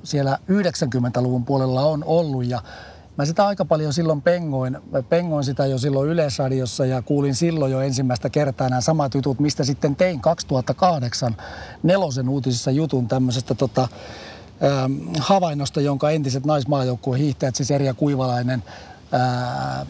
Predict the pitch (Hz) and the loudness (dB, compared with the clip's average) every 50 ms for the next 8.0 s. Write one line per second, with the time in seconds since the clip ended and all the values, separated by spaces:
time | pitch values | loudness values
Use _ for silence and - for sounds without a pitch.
0 | 139 147 147 - 147 135 - - 131 139 135 - 185 190 185 175 165 165 156 131 | -6 -8 -2 0 0 2 2 2 2 2 2 2 2 2 2 0 0 0 0 0
1 | - 160 147 143 139 143 139 139 139 143 151 151 139 135 135 143 143 - - 139 | 0 0 0 2 2 2 0 0 -2 -2 -4 -2 -2 0 0 0 0 0 2 0
2 | 143 143 143 143 147 147 139 135 120 - 156 135 135 135 131 131 135 127 - 151 | 2 2 2 2 0 0 0 0 2 2 2 2 2 2 2 0 0 0 2 2
3 | 139 135 135 135 139 151 143 127 - - 135 131 127 131 139 127 120 147 139 127 | 2 2 2 2 2 0 0 -2 -2 -2 -2 0 0 0 -2 -2 0 0 2 2
4 | 131 131 131 131 131 135 127 - 160 139 120 131 135 123 - - 165 147 143 135 | 2 2 2 0 0 0 2 2 2 2 2 0 0 0 2 2 2 2 2 0
5 | 127 123 110 131 123 - - 139 147 135 139 156 165 170 180 170 156 147 143 127 | 0 0 0 -2 -2 0 0 0 2 2 0 0 2 2 2 2 2 0 -4 -4
6 | - - - - - - - - 156 165 160 143 139 147 151 143 - 139 - - | -8 -12 -20 -20 -20 -16 -4 2 2 2 4 2 0 0 0 0 0 -2 -2 0
7 | 131 120 101 135 120 127 147 147 131 127 127 117 - 139 135 127 123 120 120 120 | -2 0 0 0 0 2 2 0 0 0 -2 -2 0 0 0 0 0 -2 -2 -2